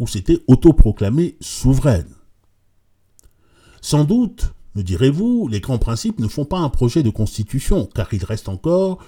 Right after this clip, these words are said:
à les traduire dans des dispositions précises et applicables. Mais enfin,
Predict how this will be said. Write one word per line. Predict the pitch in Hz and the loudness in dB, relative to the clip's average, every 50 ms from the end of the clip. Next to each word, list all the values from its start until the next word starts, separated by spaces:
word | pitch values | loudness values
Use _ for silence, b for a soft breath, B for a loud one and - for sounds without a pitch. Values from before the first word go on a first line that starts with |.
| B B B B B | B B B B B
à | 90 | -6
les | 90 - | -6 -4
traduire | - - 101 95 92 110 156 180 180 131 95 | -2 -2 -2 -2 -2 -2 -2 0 0 -2 -2
dans | 113 107 | -2 -2
des | 92 98 | -2 -2
dispositions | 90 90 87 - - - 95 85 95 95 - 131 117 | -4 -6 -8 -8 -4 -4 -4 -2 -4 -2 -2 -2 0
précises | - - - 131 135 - - 233 220 160 95 85 - | 0 0 0 0 0 0 -2 -2 -2 -2 -4 -6 -8
et | 87 | -8
applicables. | 82 - - - 80 - - 71 67 - _ _ _ _ - _ - _ _ _ _ _ _ _ _ _ _ - | -10 -10 -12 -16 -16 -14 -14 -16 -16 -20 _ _ _ _ -20 _ -20 _ _ _ _ _ _ _ _ _ _ -10
Mais | 80 80 78 | -8 -6 -4
enfin, | 104 104 110 - 170 180 196 208 202 | -4 -4 -4 -2 -2 -2 -2 -4 -6